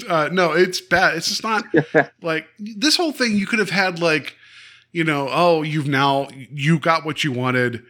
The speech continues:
Speaker 1: Um, you be careful what you wish for," and then, like, and then it cycles back. But we, uh, it just, we didn't, I don't know. Like, none of, none of this was really good. Um, yeah, it was kind of,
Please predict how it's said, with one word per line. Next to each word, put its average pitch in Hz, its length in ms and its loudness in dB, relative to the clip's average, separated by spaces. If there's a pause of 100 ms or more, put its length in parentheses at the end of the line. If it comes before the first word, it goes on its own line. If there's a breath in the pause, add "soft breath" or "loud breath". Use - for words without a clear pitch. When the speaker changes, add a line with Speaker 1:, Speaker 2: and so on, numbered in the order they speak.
(520 soft breath)
Speaker 1:
Um, 120 680 -4 (400)
you 131 1000 -4
be 135 140 -8
careful 156 340 -2
what 143 200 0
you 127 80 2
wish 123 240 2
for," 120 440 -4
and 113 260 -6
then, 117 260 -2
like, 120 280 -6
and 123 140 -4
then 123 120 -2
it 95 80 -6
cycles - 360 -4
back. 110 420 -2 (600 loud breath)
But 165 280 -6
we, 175 220 -8
uh, 139 100 -10 (400)
it 156 480 -8
just, - 240 -4
we 170 120 -2
didn't, 233 340 -2
I 160 80 0
don't 226 120 0
know. 160 220 0
Like, 131 180 -4
none 202 180 0
of, 185 160 -2
none 214 220 0
of 240 60 -2
this 190 160 -4
was 143 120 -6
really 143 200 -2
good. 110 440 -6 (800 loud breath)
Um, 131 560 -2 (260)
yeah, 175 260 -8
it - 60 -16
was 135 120 -6
kind 190 240 0
of, 160 240 -4